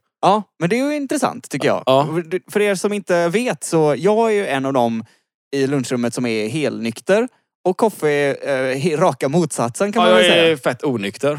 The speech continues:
Speaker 1: Du vill ha fett, eh, onykter.
Speaker 2: Alltså, jag dricker inte, jag dricker inte varje dag. Jag är inte alkoholist.
Speaker 1: Nej, nej. Inte, inte än, tänkte jag säga, men det var ju taskigt sagt.
Speaker 2: Ja, jag har försökt i tio år att bli det, men jag verkar bara inte bli beroende av det.
Speaker 1: Nej, men det är ju bra.
Speaker 2: Ja.
Speaker 1: Det, det är en, det är en svag-, inte en svaghet, det är en styrka, kan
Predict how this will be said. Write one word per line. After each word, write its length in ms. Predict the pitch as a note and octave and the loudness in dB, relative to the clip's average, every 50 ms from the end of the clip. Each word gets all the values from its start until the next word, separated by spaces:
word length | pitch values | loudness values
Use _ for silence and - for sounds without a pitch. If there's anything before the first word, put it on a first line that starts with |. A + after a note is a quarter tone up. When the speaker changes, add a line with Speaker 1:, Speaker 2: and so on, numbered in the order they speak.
| C#3+ - | -6 -12
Speaker 1:
Du 180 | - C#3 D3+ E3+ | -8 -4 -2 0
vill 160 | E3+ E3 E3 | 0 0 0
ha 80 | - C#3 | 0 0
fett, 340 | - D#3+ C3 - _ _ - | 0 -2 -2 -4 _ _ -2
eh, 80 | C3+ B2 B2 B2 A#2+ A2+ A2 A2 - | 0 0 0 0 0 -2 -2 -4 -4
onykter. 440 | - C#3+ B2+ A2 A2 G#2+ - - A2 | -4 -4 -4 -4 -6 -8 -6 -6 -6
Speaker 2:
Alltså, 160 | G#2+ G#2 G#2 | -4 0 0
jag 100 | C#3 C3+ | 2 2
dricker 300 | C3 D3 C3+ - - D3 | 2 0 -2 -4 -4 -6
inte, 140 | C3+ - C3+ | -2 0 2
jag 100 | C3+ B2+ | 2 2
dricker 240 | B2+ B2 B2 - B2 | 2 -2 -2 -2 -4
inte 140 | A2 - A#2 | -4 -2 -2
varje 220 | A#2 G#2+ F#2 F#2 | -2 -2 -2 -6
dag. 160 | F#2 F2+ - - | -8 -10 -8 -4
Jag 80 | A2+ A#2 | -4 -4
är 40 | |
inte 200 | A#2 A2+ - A2 | -4 -2 -2 -2
alkoholist. 580 | G#2+ G#2 G2+ - A2 G2+ F#2 F#2 - - - - _ _ _ | -4 -4 -4 -6 -6 -6 -6 -8 -12 -14 -16 -20 _ _ _
Speaker 1:
Nej, 220 | - B2+ C3+ C#3+ C#3+ | -2 -2 0 0 -2
nej. 180 | A#2+ D#2 - _ _ _ | -4 -6 -10 _ _ _
Inte, 240 | - D3 B2+ - F#3+ - _ _ _ _ - | -10 -6 -4 -4 -4 -4 _ _ _ _ -16
inte 180 | C#3+ D3+ C#3+ - | -14 -10 -8 -4
än, 320 | - C#3 C#3 D3 E3 D#3+ | -2 0 0 0 -2 -4
tänkte 200 | D#3+ F3 D#3+ E3 | -6 -6 -4 -2
jag 60 | D#3+ | -2
säga, 200 | D3+ D#3+ A2 G#2 | 0 0 0 -2
men 100 | A2 A#2+ | -2 -2
det 80 | B2 C#3 | -2 0
var 100 | C#3+ D3 | 0 0
ju 80 | D3 C#3+ | -2 -2
taskigt 340 | D3 D#3 C#3+ - A2 G#2 | -4 -6 -6 -8 -8 -4
sagt. 80 | - A#2+ | -2 0
Speaker 2:
Ja, 40 | C3 | 2
jag 60 | C3 | 2
har 60 | C3+ C3 | 2 2
försökt 300 | C3+ - F#3 D3 C3 B2+ | 2 4 4 2 2 0
i 20 | |
tio 180 | - E3 D3 C#3 | 0 2 4 4
år 100 | C3 B2+ | 4 4
att 60 | A#2+ | 2
bli 180 | B2 A#2 G#2 | 2 0 0
det, 100 | G2 A2 | 0 -2
men 200 | A#2+ A#2+ A#2+ A#2+ | -2 -2 -2 0
jag 160 | B2 B2+ B2+ C3 | 2 2 2 2
verkar 220 | C3+ C3+ C3 C3+ | 2 2 0 0
bara 140 | B2+ C3 C3 | 0 0 0
inte 160 | B2+ B2 A#2+ | 0 -2 -6
bli 180 | A2 A2 A2+ G#2+ | -4 -2 -2 -2
beroende 340 | G2 A2 G#2 F2+ G2 A2+ C3 | 0 0 -2 -2 -2 -2 -2
av 80 | A#2 | -2
det. 100 | D2+ C2 - - | -2 -4 -6 -4
Speaker 1:
Nej, 180 | C#3+ E3 F3+ G3 | -2 -2 -2 -2
men 100 | G3 E3+ | -2 -4
det 80 | D3+ | -2
är 60 | E3 | -2
ju 80 | G3+ A#3 | 0 2
bra. 320 | G#3+ A3 B3+ C#4 G#3 - - _ | 2 2 2 0 -2 -4 -6 _
Speaker 2:
Ja. 180 | - A#2 B2+ D3+ D#3+ _ _ _ _ _ - | -4 -4 -4 -4 -8 _ _ _ _ _ -8
Speaker 1:
Det, 240 | D3 D3+ D#3 D#3 B2 | -6 -4 -4 -6 -6
det 160 | D3 D#3 D#3+ | -6 -4 -4
är 40 | E3+ | -4
en, 140 | F#3 F#3 F#3 | -4 -4 -4
det 80 | F#3 F3+ F3+ E3+ D#3+ D3+ E3+ | -4 -4 -4 -4 -6 -6 -6
är 40 | F3 | -6
en 80 | F3 | -6
svag-, 360 | F3 - G3+ F3 C#3+ - - - | -4 -2 -2 -2 -2 -2 -4 -8
inte 200 | E3 E3+ - B2+ | -8 -6 -4 -4
en 80 | C#3 | -2
svaghet, 420 | D3+ - A3 D3+ A#2 C3 F3 F#3+ - | 0 0 0 2 2 0 -2 -4 -4
det 40 | |
är 40 | D3+ | -6
en 40 | D3+ | -6
styrka, 320 | - G#3 F#3 B2 A#2+ - C#3+ | -4 -2 -4 -2 -2 -4 -6
kan 80 | F3+ | -6